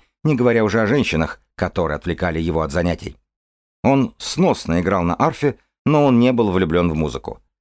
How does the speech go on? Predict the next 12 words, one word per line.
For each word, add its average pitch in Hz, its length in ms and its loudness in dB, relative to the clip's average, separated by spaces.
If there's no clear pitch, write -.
Когда 82 300 -2
у 80 120 -2
Кирина 87 340 0
сломался 82 480 -2
голос, 95 400 0
он 85 140 0
обнаружил, 87 540 0
что - 220 -2
его 90 240 2
пение 87 600 0
радует 80 460 -4
клиентов, 113 500 0